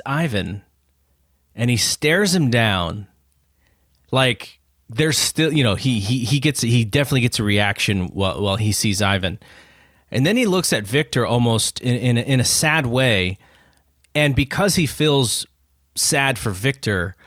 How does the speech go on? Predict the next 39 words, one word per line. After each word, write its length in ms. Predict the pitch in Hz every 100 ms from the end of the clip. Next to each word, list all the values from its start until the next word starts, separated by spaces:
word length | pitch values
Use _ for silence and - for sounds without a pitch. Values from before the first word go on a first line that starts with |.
| - - _ _ _ _
uh, 220 | 110 104 104
it's 160 | 127
almost 240 | 147 147 -
like 120 | 123
he, 160 | 131
the 200 | 110 127
anger 540 | 151 165 139 123 104 95
for, 420 | - 127 113 107
for 240 | - 117 113
Ivan 500 | 123 123 104 98 92
kind 240 | - 120
of 80 | 101
goes 240 | 120 113
away 240 | 98 101 104
a 60 |
little 180 | 95 90
bit. 220 | 90 87 _ _ _ - - _ _ -
And 200 | 147 143
then 640 | 120 139 139 135 131 123 120 _ _ _ -
Rocky 440 | 113 156 175 151
comes 400 | - 143 131 -
to 60 | 117
see 300 | - 123 117
where, 540 | 107 107 101 101 90 _ _ -
uh, 280 | 110 101 95
Adonis, 680 | 104 113 104 101 98 - - -
it, 180 | 110
what, 240 | 113 113 107
what, 240 | 113 113
what 220 | 113 110
he's 160 | 110 95
doing, 460 | 131 120 98 92 - - -
and 60 | 113
he 40 |
sees 280 | 110 143 113
Adonis 400 | 110 107 104 101
talking 420 | - 101 90 101
to 320 | - 98 90
Victor. 480 | 101 98 - 92 85